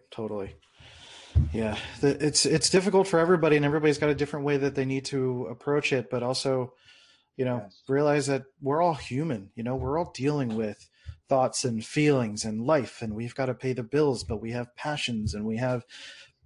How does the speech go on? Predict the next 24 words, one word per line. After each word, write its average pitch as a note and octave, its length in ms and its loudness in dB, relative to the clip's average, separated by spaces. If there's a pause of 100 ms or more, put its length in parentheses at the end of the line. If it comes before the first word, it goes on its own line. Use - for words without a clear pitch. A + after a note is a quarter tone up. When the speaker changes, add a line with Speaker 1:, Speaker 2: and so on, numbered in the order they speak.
(100)
Speaker 1:
sometimes C3+ 480 0
Speaker 2:
Mm-hmm. - 80 -6
Speaker 1:
people C#3 180 2
have C#3 180 2
parents D3 400 -2
weighing A#2+ 220 -2
down A2 180 -2
on A2 140 -2
us. G#2 180 -4
Sometimes B2 400 -4
we B2+ 100 -2
have C3 120 -2
spouses B2+ 540 -2
weighing A2+ 240 -4
down A2 180 -6
on A2+ 140 -4
us. G#2+ 180 -2
Sometimes B2+ 540 0
they're C3+ 80 2
supporting D3 480 2
us. D3+ 120 4
Sometimes D3 440 0
they're D3+ 120 4
not. D3 320 2